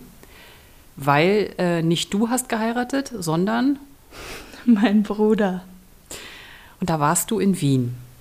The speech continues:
Speaker 2: Ich war in Wien. Und das war sehr schön. Ich bin geflogen. Seit zehn Jahren das erste Mal, weil ich eigentlich nicht mehr so fliegen will. Und auch irgendwie gar nicht so gerne fliege.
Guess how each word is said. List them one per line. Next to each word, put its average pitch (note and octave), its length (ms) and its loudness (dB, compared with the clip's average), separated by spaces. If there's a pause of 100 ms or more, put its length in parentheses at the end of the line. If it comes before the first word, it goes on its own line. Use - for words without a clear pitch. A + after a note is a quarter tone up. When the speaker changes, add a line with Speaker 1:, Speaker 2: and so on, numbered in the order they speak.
(200)
Speaker 2:
Ich - 200 -8
war F3 120 -4
in F3 160 0
Wien. D#3+ 300 -4 (560)
Und F3 140 0
das F3 180 -2
war F3 140 0
sehr F3+ 160 4
schön. E3 480 0 (840)
Ich - 120 -20
bin F#3 160 2
geflogen. F3 760 0 (520)
Seit F3 260 0
zehn F3+ 280 2
Jahren E3+ 300 -2
das F3 100 -6
erste E3+ 380 -4
Mal, E3+ 420 0
weil F3+ 140 -2
ich - 180 -6
eigentlich F3 380 -4
nicht F#3+ 240 -2
mehr E3+ 180 -4
so F3 300 -6
fliegen F3+ 420 -4
will. F3 260 0 (880)
Und G#3 540 4
auch F#3 240 4
irgendwie F#3 640 0 (240)
gar F3+ 180 4
nicht F#3 160 2
so F3 160 -4
gerne F3 440 0
fliege. F3+ 540 -2